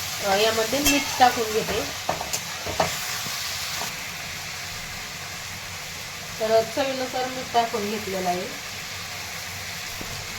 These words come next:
आणि थोडं परतल्यावर चटणी टाकून घेणार आहे. आता दोन चमच, दोन चमच चटणी टाकली.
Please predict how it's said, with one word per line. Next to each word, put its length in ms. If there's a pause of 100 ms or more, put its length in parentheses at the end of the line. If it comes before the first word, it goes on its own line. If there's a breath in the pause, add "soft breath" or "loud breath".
(1500)
आणि 180
थोडं 300
परतल्यावर 680 (260)
चटणी 320
टाकून 300
घेणार 260
आहे. 120 (2250)
आता 240 (1500)
दोन 160
चमच, 420 (1700)
दोन 180
चमच 300 (120)
चटणी 280
टाकली. 280